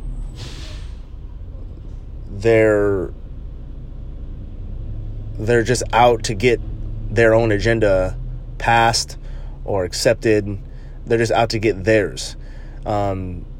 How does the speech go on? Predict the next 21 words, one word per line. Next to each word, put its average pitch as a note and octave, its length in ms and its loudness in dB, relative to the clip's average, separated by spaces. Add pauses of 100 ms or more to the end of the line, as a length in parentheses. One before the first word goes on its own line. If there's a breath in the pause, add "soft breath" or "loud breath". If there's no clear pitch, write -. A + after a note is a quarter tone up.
to A#2+ 120 2
furtherment A2+ 520 4
of G#2 460 2
the G2 100 -2
power G#2 440 4
and G2 220 -4
to G#2+ 60 -4
keep - 240 -2
this F#2+ 180 0
country F#2+ 640 -2 (420 loud breath)
going. A2+ 440 2 (1300 loud breath)
Um, F2+ 680 -2 (800 loud breath)
and G#2+ 160 -2
af-, G#2+ 260 0
you, - 300 -4
then B2 240 4
I A#2+ 140 6
started A2+ 340 2
to, G#2+ 420 2
you, A2+ 320 -8
think, - 580 -2